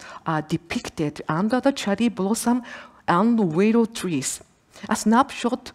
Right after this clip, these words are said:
of their cherry blossom viewing trip. Now please take a look at these two prints. The print on the left,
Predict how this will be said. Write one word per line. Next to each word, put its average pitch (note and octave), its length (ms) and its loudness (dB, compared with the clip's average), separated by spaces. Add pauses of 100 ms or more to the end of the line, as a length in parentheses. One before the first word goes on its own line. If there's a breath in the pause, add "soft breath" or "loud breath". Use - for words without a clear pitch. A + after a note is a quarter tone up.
(140)
of D#3+ 240 -2 (200)
their E3+ 240 2
cherry A#3 420 0
blossom G#3 520 0
viewing G3+ 460 2
trip. - 440 -8 (1900 loud breath)
Now C#4 380 6
please C4 460 2
take F#3+ 340 -2
a F3+ 80 0
look F3+ 480 0
at E3 460 -6
these A3 440 2
two E4 220 4
prints. - 480 -10 (3750 loud breath)
The - 80 2
print D4+ 460 4 (100)
on F#3+ 220 4
the F#3 100 2
left, F3+ 680 0